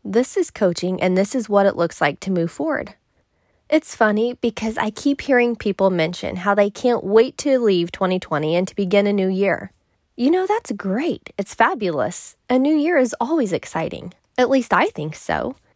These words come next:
We get to set new goals for the year. We are hopeful and excited to see what new opportunities the year will bring. A new year is a reset, if you will. We leave everything behind us and we move forward. That's why it's exciting and refreshing to start the new year. I get it.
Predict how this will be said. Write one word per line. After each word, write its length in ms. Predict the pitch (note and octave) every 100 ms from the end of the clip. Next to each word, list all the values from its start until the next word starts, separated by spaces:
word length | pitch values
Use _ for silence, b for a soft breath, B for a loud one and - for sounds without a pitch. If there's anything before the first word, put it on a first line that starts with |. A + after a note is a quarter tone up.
| _ -
We 160 | A3
get 240 | G3+ G3 -
to 140 | B3
set 280 | - G#3 G#3+
new 120 | A#3+
goals 340 | A3 A#3+ D4+
for 160 | - -
the 80 | -
year. 440 | G3 - - G3+ _ _ _
We 180 | F#3+ F#3+
are 100 | G#3
hopeful 520 | G3+ B3+ C4 - F#3
and 120 | E3+
excited 480 | F#3+ - A3 A3+ G3
to 80 | F3+
see 240 | - G3+
what 200 | F#3 F#3+
new 200 | F#3+ G#3
opportunities 800 | A3+ A#3 C4 - G3+ F#3 F#3+ F#3+ -
the 120 | G3
year 460 | F3+ E3+ E3+ F#3 F#3
will 160 | F#3+
bring. 440 | G3 B3+ E4+ - F3+ _ _ _
A 100 | -
new 220 | A3+ A3 C4+
year 420 | B3+ G#3 A3+ A3+
is 160 | G#3 F#3
a 80 | F3
reset, 580 | E3+ F#3+ - - F2+ -
if 180 | - -
you 100 | F2
will. 380 | F#2 D#2 C2 - _ -
We 160 | G3 F#3+
leave 240 | F3+ F3
everything 460 | E3+ F3+ G#3+ B3+ A3+
behind 460 | A3+ A#3 A3+ A#3+
us 280 | A#3+ B3 -
and 120 | -
we 140 | F3+ E3+
move 220 | E3 F#3
forward. 480 | - D#3+ B2 - - _ _ _ _ _ _ _ _
That's 260 | - G#3 -
why 160 | B3 A3+
it's 240 | A3+ -
exciting 600 | A3+ - G#3+ A3+ A#3 G3+
and 100 | F3+
refreshing 640 | F#3+ G3 - A#3+ - G3+ F#3+
to 80 | G3
start 360 | - G3+ G3+
the 100 | G3
new 160 | F#3+ F3+
year. 460 | F3+ D#3+ F#2 - -
I 160 | A3+
get 300 | C4+ G3+ E4
it. 160 | -